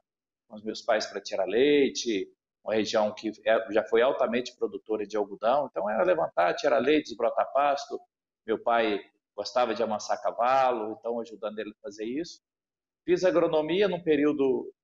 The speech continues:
muito fértil da vida democrática brasileira, fui dos anos de oitenta e cinco, na época das diretas já. Comecei no interior de São Paulo, na es-, na Escola de Agronomia de Praia Sul Paulista, e depois, pela dificuldade financeira, a escola particular,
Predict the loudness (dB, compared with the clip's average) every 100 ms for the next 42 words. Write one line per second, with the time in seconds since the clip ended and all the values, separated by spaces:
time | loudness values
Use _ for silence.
0 | -12 -8 -8 0 4 4 2 0 0 0
1 | -2 -2 -4 -4 0 -2 -2 -8 -10 -8
2 | -4 -2 -2 -6 -14 -14 -8 -6 -6 -6
3 | -8 -8 -14 -14 -14 -12 -14 -16 -20 _
4 | _ _ _ _ 0 0 0 -2 -2 0
5 | 0 0 -2 0 0 0 -6 -14 _ _
6 | _ _ -2 0 2 2 2 2 4 4
7 | 2 -2 0 2 2 0 -8 -20 _ -8
8 | -8 -14 -12 -12 -4 0 0 0 2 0
9 | 0 -4 -4 -6 -2 0 0 -2 -6 -2
10 | 0 2 0 -6 -20 _ _ _ _ -4
11 | -4 2 2 2 2 2 0 -2 0 2
12 | 0 -2 -6 -4 2 2 2 0 0 0
13 | -2 -4 0 2 2